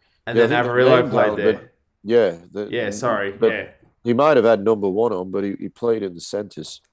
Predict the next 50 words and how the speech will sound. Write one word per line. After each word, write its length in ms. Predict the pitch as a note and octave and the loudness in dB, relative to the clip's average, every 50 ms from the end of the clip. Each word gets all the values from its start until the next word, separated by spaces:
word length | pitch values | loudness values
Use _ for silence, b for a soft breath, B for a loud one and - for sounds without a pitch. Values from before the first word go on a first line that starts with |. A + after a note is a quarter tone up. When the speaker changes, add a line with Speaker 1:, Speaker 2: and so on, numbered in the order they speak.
| _ _ - | _ _ -10
Speaker 1:
Yeah, 160 | G#2 G2 F#2+ | -10 -10 -10
I 40 | G2 | -10
think 140 | - C#3+ C#3 | -8 -6 -4
he 40 | C3+ | -4
was 80 | A#2+ F2 | -2 -2
Speaker 2:
Uh, 40 | |
Speaker 1:
wearing 200 | F2 E2 - - | -2 -4 -4 -4
number 220 | G#2 G#2+ G#2+ G#2+ G#2 | -8 -8 -8 -4 0
Speaker 2:
Corey 240 | G2+ F#2+ F2 F2 E2+ | 2 2 4 4 2
Allen. 140 | F2 F2 | 0 -2
Speaker 1:
twenty-two 420 | F2 F2+ F#2 - A#2+ G#2+ G#2 G#2 G2 | -2 -4 -6 -6 -8 -8 -6 -8 -8
and 260 | F#2 F#2+ F#2+ F#2+ F#2+ | -10 -10 -14 -16 -16
was 100 | F#2+ F#2 - - | -16 -10 -2 4
Speaker 2:
Oh, 280 | G#2+ G#2+ G#2+ G2+ F#2+ | 4 6 6 6 6
Speaker 1:
anyway, 160 | A#2 B2 A#2+ | 4 2 2
Speaker 2:
okay, 100 | A2+ - | 0 0
Speaker 1:
it 20 | - | 0
was 100 | A2 G#2+ | 0 -2
a, 40 | A#2 | -4
Speaker 2:
yeah. 100 | A#2 B2 | -2 -2
Speaker 1:
it 40 | D#3+ | 0
was 120 | D#3 C3 C3+ | 0 0 -2
a 80 | D3+ | -2
massive 400 | C3+ C3+ D#3 D3+ D3 - A2+ F#2 | 0 2 2 2 2 0 -6 -10
shambles. 340 | - - A2 G#2 G#2 - E2 | -8 -8 -6 -2 0 2 2
Speaker 2:
Yeah. 80 | C#3+ D3 | 4 2
Speaker 1:
Anyway, 260 | C#3+ B2+ G#2+ - - B B B B B B B B B B | 2 2 0 -2 -6 B B B B B B B B B B
uh, 280 | - C3 C3 C3 A#2+ - | 2 4 4 4 4 2
long 180 | E3 F3 F3+ F3 | 2 2 2 2
story 320 | E3+ - E3+ D3+ C3+ B2+ | 0 2 4 4 4 4
short, 580 | B2 - - B2+ A#2 A2+ A2 G#2 - - - - | 2 0 -4 -4 -2 -2 -2 -4 -6 -10 -10 -6
um, 440 | G#2+ G#2+ G#2+ G#2+ G#2 G#2 G2+ - - _ _ _ _ _ _ - | -6 -4 -4 -6 -8 -10 -14 -16 -20 _ _ _ _ _ _ -8
the 80 | B2+ | -4
way 200 | B2 C3 C3+ C3 | 0 2 2 2
they're 160 | B2+ A#2+ A2+ A2 | 2 0 -4 -4
named 280 | A2+ A2+ A2 G#2+ G#2 | -4 -6 -6 -8 -10
in 100 | G#2 G#2 | -12 -14
this 220 | G#2 G#2+ G2+ - - | -14 -14 -14 -12 -12
week, 340 | A2 G#2+ G2+ G#2 - _ _ _ _ - | -12 -12 -12 -14 -18 _ _ _ _ -4
Averillo, 680 | B2+ C3+ B2 A#2 A#2 A#2 A2+ A2 A2 A2 G#2+ G#2+ G#2+ | -2 -2 -2 -2 -4 -6 -4 -4 -4 -4 -6 -6 -6
who 400 | G#2+ A2 G#2 G#2 G#2 G2+ G2 F#2+ G2 | -8 -10 -10 -10 -10 -10 -12 -12 -14
pretty 220 | - - A#2+ A#2 A2 | -16 -16 -14 -12 -12
much 260 | G#2 G2 F2+ - - | -12 -14 -16 -12 -8
did 160 | - C3 B2+ | -6 -6 -6
play 220 | C3 C3 A#2+ A2 G2+ | -4 -4 -6 -6 -6
fullback 440 | - A#2 G#2+ G#2 G#2+ G2+ G2+ G2 | -8 -8 -8 -8 -8 -8 -10 -10
last 400 | G#2+ G#2 G2 G2 - - - _ | -10 -10 -10 -10 -10 -12 -14 _
week, 360 | F#2+ F#2+ F#2 F#2+ F#2 - - - - | -14 -14 -12 -14 -16 -18 -20 -20 -18
uh, 240 | G2+ F#2+ - - - | -16 -16 -14 -16 -16
eventually 680 | - F#2+ G#2+ A#2 A#2 A#2 - A2+ G#2 G#2 G2+ G2 G2 - | -16 -14 -12 -12 -12 -12 -14 -14 -12 -10 -10 -12 -12 -14